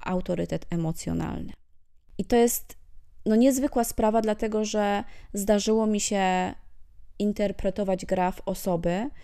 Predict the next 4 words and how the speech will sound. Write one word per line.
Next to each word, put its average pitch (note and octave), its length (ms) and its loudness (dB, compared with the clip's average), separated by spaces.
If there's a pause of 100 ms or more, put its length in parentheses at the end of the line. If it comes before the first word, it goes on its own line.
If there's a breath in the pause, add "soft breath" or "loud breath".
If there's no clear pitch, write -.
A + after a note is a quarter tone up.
(300 soft breath)
która F#3+ 760 0 (1040)
ma G3 100 0
wszystkie - 540 0
centra - 540 -6